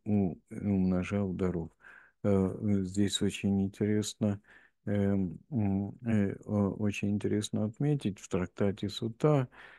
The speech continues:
на втором листе раб говорит о том, что, э, за сорок дней, как обра-, образуется, м, образуется, формируется плод в чреве матери,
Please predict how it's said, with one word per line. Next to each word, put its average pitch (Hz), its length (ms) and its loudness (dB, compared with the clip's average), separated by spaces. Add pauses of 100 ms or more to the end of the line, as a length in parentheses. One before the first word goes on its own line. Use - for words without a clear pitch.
(300)
на 101 420 6
втором 110 520 2
листе 120 500 2
раб 117 240 2
говорит 104 580 0
о 90 100 0
том, 113 300 0
что, 98 420 -2 (440)
э, 98 500 4 (100)
за 95 600 0 (1600)
сорок 98 480 4
дней, 98 320 4
как 90 300 0
обра-, 87 400 -2
образуется, 92 1000 -2 (160)
м, 98 380 -2
образуется, 92 880 0
формируется 92 720 0
плод 98 400 2
в - 80 -20
чреве 95 500 -2
матери, 151 600 0